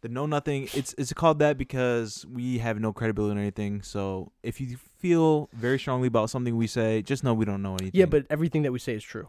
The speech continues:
Speaker 1: Everything we say is true.
Speaker 2: That's, that's what's important.
Speaker 1: Wait, you, are you, are you being serious? Like,
Speaker 2: <laughs>
Speaker 1: no,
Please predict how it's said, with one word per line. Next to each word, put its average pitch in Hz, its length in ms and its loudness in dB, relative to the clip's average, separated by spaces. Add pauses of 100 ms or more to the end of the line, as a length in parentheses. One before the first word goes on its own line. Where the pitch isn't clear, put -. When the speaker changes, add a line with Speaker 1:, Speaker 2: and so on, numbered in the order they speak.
Speaker 1:
Everything 165 280 -6
we 165 40 -6
say 156 140 -6
is 135 80 -8
true. 92 320 -14 (1160)
Speaker 2:
That's, 127 360 -10 (180)
that's 135 280 -4
what's 135 160 -10
important. 107 480 -8 (1700)
Speaker 1:
Wait, 117 120 -4
you, 113 220 -2
are 123 100 0
you, 131 140 -4
are 113 40 -2
you 120 80 -2
being 123 140 -6
serious? 131 380 -4
Like, 104 300 -8
Speaker 2:
<laughs> - 20 -18
Speaker 1:
no, 226 80 4